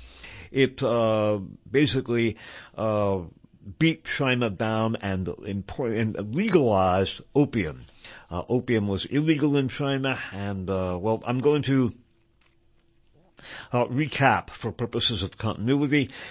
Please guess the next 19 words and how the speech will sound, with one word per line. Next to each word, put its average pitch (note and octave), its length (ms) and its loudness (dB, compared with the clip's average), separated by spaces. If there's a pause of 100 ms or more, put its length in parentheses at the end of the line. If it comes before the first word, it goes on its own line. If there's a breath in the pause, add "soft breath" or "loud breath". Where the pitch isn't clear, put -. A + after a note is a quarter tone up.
(180 loud breath)
uh, A#2 300 4
some G#2+ 480 -4
summation, C#3+ 840 4
a D#3 140 6
summation F2 800 2 (380 loud breath)
of D#3 220 6
the C3+ 160 4
Opium B2+ 460 4
Wars G#2+ 280 0
and F#2+ 140 -2
what F2 200 -6
they E2+ 120 -2
did. E2+ 280 -2
This C#3+ 260 4
from B2 300 -6
the A2+ 100 -4
various A2+ 460 0
Wikipedia B2+ 920 0
entries G2+ 640 -2